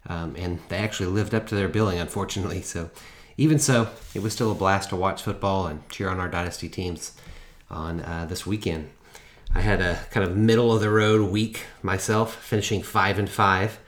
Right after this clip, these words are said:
I won some games that I needed to and lost some games that I could afford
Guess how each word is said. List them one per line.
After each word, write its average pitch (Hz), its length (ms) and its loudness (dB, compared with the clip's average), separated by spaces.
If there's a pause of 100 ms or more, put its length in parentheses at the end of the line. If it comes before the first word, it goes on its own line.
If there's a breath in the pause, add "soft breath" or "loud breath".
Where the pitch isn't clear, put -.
(440 loud breath)
I 87 60 -6
won 95 200 0
some 90 160 -4
games 95 280 0
that 87 140 0
I 87 60 0
needed 110 400 4
to 101 340 0 (100)
and 92 260 -6
lost 104 280 -2
some 101 160 0
games 95 320 -2
that 92 100 -4
I 90 40 -2
could 87 160 -8
afford 110 500 0